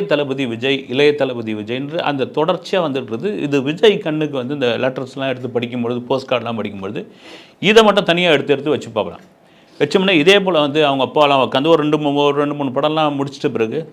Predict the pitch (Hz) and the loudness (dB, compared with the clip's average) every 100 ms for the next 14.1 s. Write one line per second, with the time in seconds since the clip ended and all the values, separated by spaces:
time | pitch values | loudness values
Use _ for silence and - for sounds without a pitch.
0 | _ _ _ - 151 139 123 110 104 117 | _ _ _ -2 0 0 -2 -4 -4 -2
1 | 165 175 127 117 139 117 - 139 180 151 | -2 -4 -6 -4 -2 -4 -4 -4 -2 -4
2 | 107 113 107 90 95 - - 117 117 147 | -4 -4 -4 -8 -8 -12 -14 -6 -4 -4
3 | 170 147 123 - 110 127 107 98 95 95 | -2 -2 -2 -6 -8 -6 -6 -6 -8 -12
4 | - 92 92 92 135 135 110 113 127 123 | -12 -14 -14 -6 -2 0 -2 -2 -2 -4
5 | 120 98 95 92 147 160 127 165 190 - | -8 -10 -12 -10 -8 -8 -4 0 0 -2
6 | 135 113 101 104 98 87 - - - - | -6 -6 -8 -10 -12 -14 -16 -18 -20 -20
7 | _ 95 117 160 156 143 131 123 120 135 | _ -2 2 2 2 -2 -2 0 0 -2
8 | - 131 143 - 104 92 127 - _ _ | -4 -4 -4 -6 -12 -12 -14 -18 _ _
9 | _ _ 117 120 123 127 107 117 110 104 | _ _ -2 -2 -4 -4 -4 -4 -4 -4
10 | 95 87 92 - - 117 113 101 92 85 | -6 -6 -8 -10 -6 -4 -4 -6 -6 -6
11 | 90 92 101 98 85 85 85 87 85 _ | -8 -6 -6 -6 -8 -12 -14 -14 -16 _
12 | _ _ _ _ _ _ _ - - 104 | _ _ _ _ _ _ _ -16 -10 -6
13 | 110 120 - - - 110 90 - 95 - | -4 -4 -6 -12 -8 -8 -8 -12 -18 -18